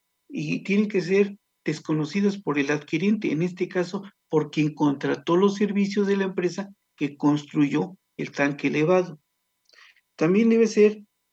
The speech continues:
nocivo a la utilidad de la cosa. Debieron haber usado posiblemente material de menor, mm, calidad y por eso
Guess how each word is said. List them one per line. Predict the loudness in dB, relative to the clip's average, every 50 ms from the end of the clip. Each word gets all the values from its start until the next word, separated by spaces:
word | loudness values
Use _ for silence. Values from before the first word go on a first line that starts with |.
| _
nocivo | -6 -6 -6 -6 -4 -4 -2 0 2 2 2 0 -2 -6
a | -6
la | -4 -2 -4
utilidad | -4 -4 -6 -6 -4 -4 -2 0 0 0
de | 0 0
la | -2 -4 -6 -6
cosa. | -6 -6 -6 -6 -8 -12 -14 _ _ _ _ _ _ _ _ _ _ _
Debieron | -8 -6 -4 -4 -4 0 2 2 2 4 2 2
haber | 4 4 4
usado | 2 0 -4 -4 -2 -2 -2 -4 -6 -10 -16
posiblemente | -16 -14 -10 -8 -6 -4 0 0 2 2 0 -2 -2 -4 -6 -6 -8 -10 _ _ _ _ _ _ _ _
material | -8 -8 -6 -2 0 0 2 4 4 2 2 0 -10 -20 _ _ _ _ _
de | -10 -6 -4
menor, | -2 -2 -2 0 0 0 0 -2 -4 -8 -10 -12
mm, | -12 -10 -10 -10 -10 -12 -16 _ _ _ _ _ _ -4
calidad | -4 -2 -2 0 2 2 2 2 0 -4 -12 -20 _ _ _ _ _ _ _ _ _ _ -12
y | -12 -10
por | -6 -4 -2 -2
eso | -2 -4 -4 -6 -6 -6 -8